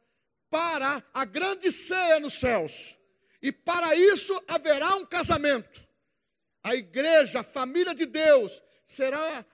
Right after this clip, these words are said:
arrebatada, diz a Bíblia em Apocalipse. É o encontro do noivo com a noiva. Haverá um casamento da igreja com Cristo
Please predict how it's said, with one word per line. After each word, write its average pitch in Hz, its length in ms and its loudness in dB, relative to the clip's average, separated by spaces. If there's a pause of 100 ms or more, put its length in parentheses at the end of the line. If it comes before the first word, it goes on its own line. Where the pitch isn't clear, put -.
arrebatada, 311 1400 -4 (200)
diz 254 240 -4
a 247 80 -2
Bíblia 185 680 -2
em 220 120 -8
Apocalipse. 220 920 -4 (320)
É 254 140 0
o 254 160 0
encontro 254 720 0
do 247 160 -6
noivo 302 760 4 (220)
com 285 160 0
a 302 80 -4
noiva. 254 600 2 (220)
Haverá 294 420 0
um 359 100 -10
casamento 320 720 -4
da 311 160 2
igreja 277 640 2
com 349 220 -4
Cristo 381 600 2